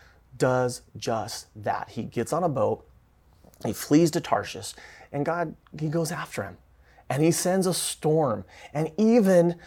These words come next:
the non-believers in the boat, in the ship, realize this is supernatural. And they cast lots and find out who caused this.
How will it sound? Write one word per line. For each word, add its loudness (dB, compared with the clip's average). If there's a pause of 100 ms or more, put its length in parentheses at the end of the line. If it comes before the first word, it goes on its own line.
(180)
the 8
non-believers 4
in 2
the 2
boat, 4 (460)
in 4
the 4
ship, 0
realize 2 (300)
this 4
is 0
supernatural. -2 (220)
And 0
they 2
cast -6
lots -2 (260)
and 2
find 0
out 4
who 8
caused 0
this. -2